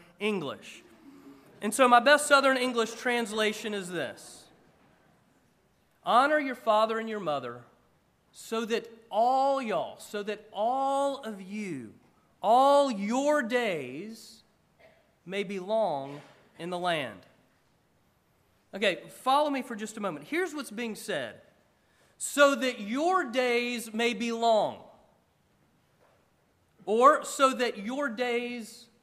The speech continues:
may be full," "so that you,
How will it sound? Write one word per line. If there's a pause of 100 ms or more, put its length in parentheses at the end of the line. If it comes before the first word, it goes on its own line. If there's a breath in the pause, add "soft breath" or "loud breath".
(500)
may
be
full," (1400 soft breath)
"so
that
you,